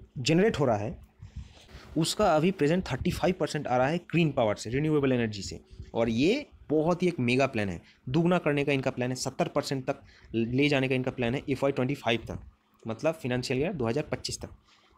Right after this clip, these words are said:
और एटी फ़ाइव परसेंट ले जाने का इनका plan है एफ़वाई थर्टी तक। और साथ ही साथ ये जो green energy का expansion है वो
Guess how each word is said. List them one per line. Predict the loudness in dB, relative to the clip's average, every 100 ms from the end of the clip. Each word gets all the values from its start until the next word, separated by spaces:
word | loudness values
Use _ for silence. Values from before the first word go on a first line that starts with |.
| -6
और | -2 2
एटी | 0 0 -4
फ़ाइव | -2 -2 0 0
परसेंट | -2 -2 0
ले | 0
जाने | 0 -2 -2
का | -4 -6
इनका | -6 -6
plan | -2 -2
है | -2 -8 -6
एफ़वाई | -2 -2
थर्टी | -2 -4 -4
तक। | -6 -8 -12 -16 _ -20 -20 _ -20 -10
और | -6
साथ | -2 -4 -2
ही |
साथ | -2 -2 -4 -10 -12 -8
ये |
जो | -4 -4
green | -2 0 0 0 -2
energy | -2 -2 -4
का | -2 -2 -6 _ -20 -20 -6
expansion | -6 -4 0 0 0 -2
है | -2 -6 -8
वो | -6 -6